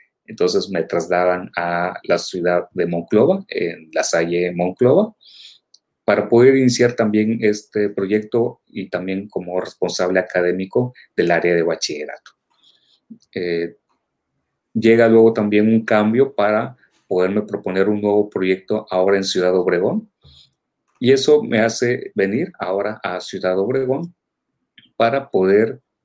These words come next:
eh, tener adel-, en proyecto, igual impulsar el uso de la herramienta G Suite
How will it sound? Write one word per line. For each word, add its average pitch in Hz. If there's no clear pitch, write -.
eh, 90
tener 104
adel-, 92
en 90
proyecto, 147
igual 92
impulsar 110
el 98
uso 113
de 104
la 95
herramienta 90
G 95
Suite 202